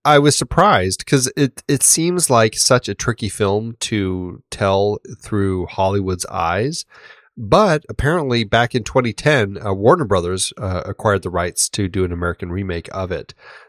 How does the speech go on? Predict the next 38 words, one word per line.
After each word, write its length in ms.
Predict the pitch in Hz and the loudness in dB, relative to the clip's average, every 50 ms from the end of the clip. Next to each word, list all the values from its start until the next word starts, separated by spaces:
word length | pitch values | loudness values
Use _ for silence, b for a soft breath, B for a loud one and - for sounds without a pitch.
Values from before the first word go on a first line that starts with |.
| B - | B 4
They 160 | 113 107 101 | 6 6 6
attached, 580 | 98 - - 120 117 110 107 101 - - - - | 6 2 2 0 2 2 2 0 -2 -6 -6 -4
um, 480 | 98 101 92 90 87 85 85 82 80 | -2 -2 -2 -2 -4 -6 -8 -10 -8
Brian 300 | 92 104 104 104 98 90 | -4 -2 0 0 0 -2
Tucker 420 | - - - 110 - - 123 123 120 - | -4 -6 -6 -6 -2 -2 -4 -4 -4 -6
to 240 | - - 110 101 92 | -6 -4 -4 -4 -2
write 260 | 87 98 92 95 - | -2 -2 -2 -2 -2
the 80 | - - | -4 -6
script, 420 | - - - 123 127 - - - _ b b b b b b b b - | -6 -2 0 0 0 0 -2 -14 _ b b b b b b b b -4
and 340 | 107 101 98 95 98 95 | -2 0 0 0 0 0
it 40 | 98 | -2
was 120 | 98 95 98 | -2 -2 0
gonna 140 | 104 92 | -2 -2
be 180 | 90 92 90 92 | -2 -2 -4 -4
Lorenzo 500 | 90 92 92 95 95 101 98 98 95 90 | -2 -2 -2 -2 -2 -4 -2 -2 -2 -4
Di 140 | 87 98 92 | -4 -6 -8
Bo-, 240 | 85 92 87 92 - | -6 -4 -6 -6 -6
Bonaventura 880 | - 98 98 95 87 90 85 - - - 156 160 135 104 87 90 101 110 - - | -8 -8 -8 -8 -8 -10 -12 -10 -6 -2 2 4 4 4 2 0 -4 -8 -12 -10
and 180 | - 98 92 92 | -10 -8 -8 -6
Mark, 280 | 90 90 90 90 - - - - | -4 -4 -4 -4 -6 -10 -14 -10
uh, 260 | 107 98 92 90 85 90 | -8 -6 -6 -6 -6 -6
Varadian, 640 | 92 101 95 101 113 123 113 101 87 82 82 87 - - - | -4 -2 0 2 2 2 0 -2 -4 -4 -8 -12 -16 -14 -12
and, 400 | 101 92 90 87 87 87 85 82 | -10 -8 -8 -8 -10 -10 -12 -12
uh, 260 | 82 82 80 80 82 - _ _ | -12 -12 -12 -12 -14 -16 _ _
they 160 | 131 110 92 | -12 -8 -6
were 160 | 90 90 90 87 | -4 -4 -4 -6
going 260 | 90 85 85 85 85 | -6 -6 -6 -8 -10
to 100 | - - | -14 -16
be, 400 | - 90 85 82 82 82 76 - - | -14 -12 -12 -12 -12 -14 -16 -16 -14
uh, 160 | 90 87 82 - - | -12 -12 -12 -12 -14
producing 640 | - - 95 87 - - 98 92 - - - 85 80 | -14 -14 -14 -12 -8 -6 -6 -4 -4 -6 -8 -10 -12
it. 220 | 67 57 - - - b b b b b b b b b b b b | -12 -14 -14 -18 -20 b b b b b b b b b b b b
I, 360 | 107 113 135 156 165 165 156 | 0 2 2 2 2 2 2
uh, 140 | 135 113 113 | 2 0 0
that 160 | 113 147 185 | 2 2 2
was 100 | 196 185 | 2 0
twenty 300 | - - - 196 185 147 | -2 -2 -2 -2 -2 -2
ten. 580 | 120 - - - 170 165 120 85 73 78 82 95 | -8 -10 -12 -8 -6 -4 -4 -4 -4 -6 -12 -14